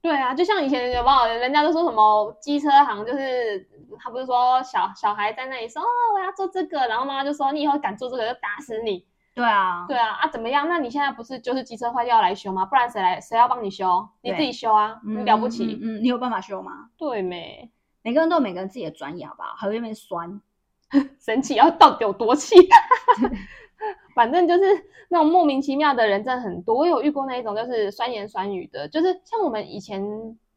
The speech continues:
Speaker 1: 大概都是十二点开门，
Speaker 2: 嗯。
Speaker 1: 然后大概就是九点、十点才会
Speaker 2: 下班。
Speaker 1: 对，才会下班。然后我们就是那种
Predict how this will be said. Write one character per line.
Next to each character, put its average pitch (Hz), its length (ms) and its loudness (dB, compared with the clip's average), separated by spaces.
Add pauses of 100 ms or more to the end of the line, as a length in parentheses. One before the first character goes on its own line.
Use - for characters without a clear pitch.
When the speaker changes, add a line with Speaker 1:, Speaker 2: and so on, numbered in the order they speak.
(140)
Speaker 1:
大 330 160 -2
概 311 140 -2
都 302 160 -4
是 277 520 -6
十 233 160 -10
二 262 120 0
点 190 160 -6
开 185 160 -8
门， - 360 -12
Speaker 2:
嗯。 208 300 -8
Speaker 1:
然 202 140 -10
后 277 140 -4
大 254 120 -4
概 247 180 -2
就 233 120 -8
是 247 120 -8
九 196 160 -8
点、 170 200 -12
十 170 200 -12
点 180 320 -8 (120)
才 170 180 -12
会 175 760 -8 (120)
Speaker 2:
下 - 180 -8
班。 - 140 -18 (160)
Speaker 1:
对， 202 180 -4
才 190 100 -10
会 190 120 -6
下 180 180 -8
班。 - 280 -16 (320)
然 247 120 -4
后 330 320 2 (300)
我 214 80 -4
们 220 160 -6
就 277 80 -4
是 302 100 -2
那 302 140 -2
种 214 360 -10